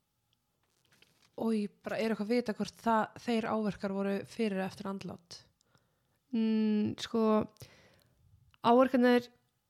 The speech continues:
Speaker 2: í sjálfu sér valda svo miklum blóðmissi
Speaker 1: Mm.
Speaker 2: að þessi fjórir til fimm lítrar af blóði sem við erum í líkamanum okkar, öll jafna,
Speaker 1: Mm.
Speaker 2: þá eru tuttugu millilítrar eftir í saman þau.
Speaker 1: Oh, shit, ok.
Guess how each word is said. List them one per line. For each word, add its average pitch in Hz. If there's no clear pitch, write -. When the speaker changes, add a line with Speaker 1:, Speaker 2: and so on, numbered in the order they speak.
Speaker 2:
í 240
sjálfu 226
sér 202
valda 240
svo 247
miklum 247
blóðmissi 220
Speaker 1:
Mm. 202
Speaker 2:
að 226
þessi 233
fjórir 254
til 240
fimm 254
lítrar 247
af 226
blóði 247
sem 233
við 247
erum 240
í 233
líkamanum 220
okkar, 220
öll 214
jafna, 208
Speaker 1:
Mm. 208
Speaker 2:
þá 240
eru 214
tuttugu 269
millilítrar 240
eftir 214
í 208
saman 202
þau. 202
Speaker 1:
Oh, 190
shit, -
ok. 185